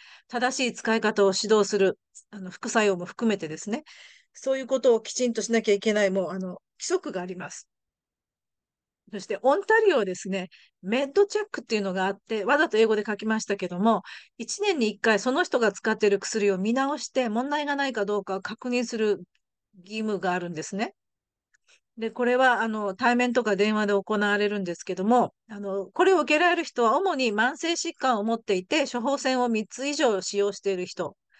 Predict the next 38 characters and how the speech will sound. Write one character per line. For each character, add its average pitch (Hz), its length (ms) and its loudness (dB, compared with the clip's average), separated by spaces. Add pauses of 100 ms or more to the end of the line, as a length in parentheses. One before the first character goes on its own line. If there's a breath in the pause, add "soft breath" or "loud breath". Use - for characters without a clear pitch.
(280 soft breath)
が、 208 300 -2
あ、 151 220 -14
該 202 180 -2
当 190 140 -2
し 156 160 -6
ま 117 100 -14
す。 - 260 -16 (180)
が、 240 120 -6
聞 269 120 -6
い 254 60 -4
て 254 120 0
み 247 100 -4
て 202 120 2
く 175 100 -2
だ 156 80 -4
さ 175 160 -12
い。 - 80 -20
も 185 100 -20
し、 - 220 -14
そ - 180 -12
う 143 80 -14
い 123 100 -18
う、 - 80 -20 (260)
あ、 151 60 -20 (360)
該 208 180 -10
当 196 140 -8
す 190 120 -8
る 180 80 -4
方 180 280 -12
は、 190 100 -18 (180)
興 269 140 -2
味 202 120 -6
が 175 60 -10
あ 180 40 -10
る 185 80 -10
方 160 240 -14
は。 - 100 -20 (2000 soft breath)
Uh, 190 360 -8